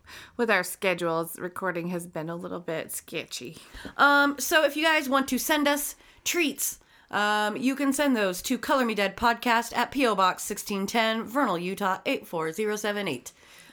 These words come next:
Speaker 2: Um, do not send dick pics. I will post them for everybody to see, and I will put your name on them, too.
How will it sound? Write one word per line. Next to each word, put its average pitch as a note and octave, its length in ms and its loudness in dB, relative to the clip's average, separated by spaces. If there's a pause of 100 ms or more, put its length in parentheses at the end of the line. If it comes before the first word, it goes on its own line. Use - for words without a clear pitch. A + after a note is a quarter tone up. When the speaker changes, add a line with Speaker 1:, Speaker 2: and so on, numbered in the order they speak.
(180)
Speaker 2:
Um, G#3+ 480 0
do C4 140 0
not B3 160 0
send G#3 240 -2
dick G#3 160 -2
pics. G#3 300 -2
I G3 160 2
will F#3+ 480 2
post F#3 280 -2
them F3 140 -2
for F3 120 0
everybody E3+ 440 -2
to E3+ 80 -6
see, E3+ 180 -2
and D#3+ 80 -2
I D#3 80 -2
will D#3 100 -2
put - 180 -6
your D3 80 -4
name D#3 140 -4
on D3+ 120 -4
them, D3+ 120 -8
too. B2+ 180 -12